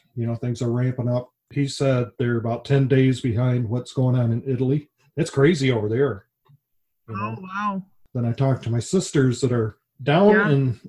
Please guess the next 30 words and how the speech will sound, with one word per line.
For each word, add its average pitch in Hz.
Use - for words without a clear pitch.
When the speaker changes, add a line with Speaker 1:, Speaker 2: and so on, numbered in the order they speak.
Speaker 1:
Florida, 139
<laughs> -
and 147
they 127
said 127
it's 123
just -
crazy 185
down 123
there. 110
The 110
spring 147
breakers 143
are 135
all 135
out 135
on 131
the 127
Speaker 2:
Mm-hmm. 107
Speaker 1:
beach, 143
and, 113
and 135
it's -
not 160
that 170
they're 170
gonna 131
get 104
it, 117
but 120